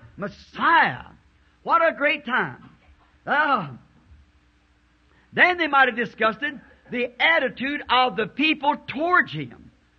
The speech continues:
Now we're, they're crossing the lake all the time. Towards him. Some said, some believed, some didn't believe. That's the same as it is today.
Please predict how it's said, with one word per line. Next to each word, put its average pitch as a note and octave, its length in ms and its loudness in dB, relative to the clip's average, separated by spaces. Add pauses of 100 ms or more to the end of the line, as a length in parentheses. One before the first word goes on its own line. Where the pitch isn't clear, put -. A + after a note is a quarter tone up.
Now F3+ 180 -2
we're, F#3+ 200 -4 (100)
they're D#3 160 -8
crossing G#3 480 -4
the A#3 80 -10
lake F#3+ 260 -4
all C#3+ 200 -6
the F3+ 80 -8
time. D3 260 -14 (800)
Towards C#4+ 340 -2
him. B2 180 -14 (560)
Some D#4+ 380 0
said, C#4 400 2 (160)
some C#4 240 0
believed, A#3+ 540 0 (320)
some A#3 260 0
didn't D4+ 260 4
believe. E3+ 400 -2
That's G#3+ 240 0
the D#3+ 80 -18
same G3 260 -6
as G#3+ 100 -8
it F3+ 60 -8
is A3+ 140 -4
today. F#3 380 -4